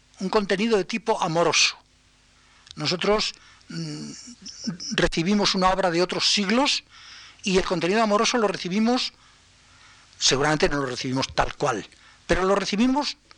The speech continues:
como contenido amoroso. Es decir, nosotros el amor de Garcilaso, pues, bueno, mm,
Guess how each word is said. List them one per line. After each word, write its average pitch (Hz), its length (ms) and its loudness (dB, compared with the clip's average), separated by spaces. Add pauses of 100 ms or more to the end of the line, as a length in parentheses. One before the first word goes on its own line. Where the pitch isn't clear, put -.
(260)
como 165 220 2
contenido 143 380 -2
amoroso. 101 380 -6 (2000)
Es - 40 -20
decir, 143 140 -8
nosotros 143 400 0
el 139 100 2
amor 135 260 0
de 143 460 -2 (420)
Garcilaso, 170 720 2
pues, 147 360 -4 (840)
bueno, 143 360 -4
mm, 110 540 -6